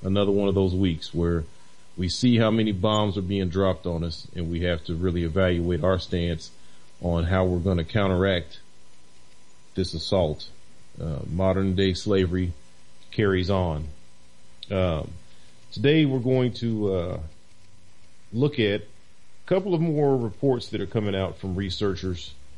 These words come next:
around this country that are, uh, claiming what the new abolitionists have been saying since day one about the D O J report on Ferguson, that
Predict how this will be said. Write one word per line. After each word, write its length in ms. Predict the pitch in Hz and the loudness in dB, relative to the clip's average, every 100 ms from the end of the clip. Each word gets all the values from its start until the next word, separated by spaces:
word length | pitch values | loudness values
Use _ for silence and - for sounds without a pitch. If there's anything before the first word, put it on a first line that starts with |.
| - - - - | -14 -16 -12 -2
around 320 | 95 98 92 | 2 4 2
this 120 | 87 | 0
country 580 | - 104 90 90 87 87 - 82 | 0 -2 0 -2 -2 -4 -8 0
that 200 | 107 110 | 4 4
are, 440 | 98 110 107 107 107 | 4 6 6 6 6
uh, 280 | 101 98 | 4 2
claiming 600 | 92 - 131 131 131 131 120 | -2 2 4 6 4 4 4
what 320 | 135 131 - | 4 2 0
the 260 | 131 131 | 0 2
new 380 | 123 107 139 135 | 0 2 4 6
abolitionists 800 | 131 120 127 170 - 214 123 - | 4 2 0 0 0 -2 -2 0
have 220 | 120 98 | 0 2
been 280 | 104 95 82 - - - - - | 0 0 -2 -8 -16 -16 -16 -10
saying 380 | - 104 107 | 0 2 2
since 200 | 107 120 | 0 -2
day 220 | 104 127 131 | 2 4 4
one 300 | 135 185 143 | 4 4 2
about 300 | 92 98 95 | 2 0 -2
the 60 | |
D 220 | 92 110 | -4 0
O 100 | 107 | 2
J 220 | 101 113 139 | 2 2 2
report 400 | 107 82 104 101 | 0 -2 -2 0
on 140 | 95 | -2
Ferguson, 560 | 95 175 165 - 104 95 | 0 0 0 0 0 2
that 160 | 92 | 0